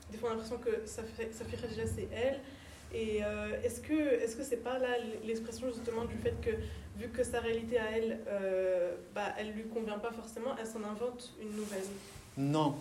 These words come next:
Speaker 2: c'est pas ça.
Speaker 1: C'est pas ça.
Speaker 2: C'est pour moi, euh, ça vient de, c'est, pour moi, c'est une technique d'écriture, tout simplement,
Speaker 1: D'accord.
Speaker 2: tout ça.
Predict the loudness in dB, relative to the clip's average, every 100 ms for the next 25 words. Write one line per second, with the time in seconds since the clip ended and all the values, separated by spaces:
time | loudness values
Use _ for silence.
0 | -4 0 4 4 4 2 2 -4 -4 0
1 | 2 6 6 8 8 8 8 6 4 4
2 | 6 8 6 4 -2 -2 0 2 2 2
3 | 0 0 0 -2 -4 -4 -4 -6 -6 -6
4 | -4 0 0 0 -2 -4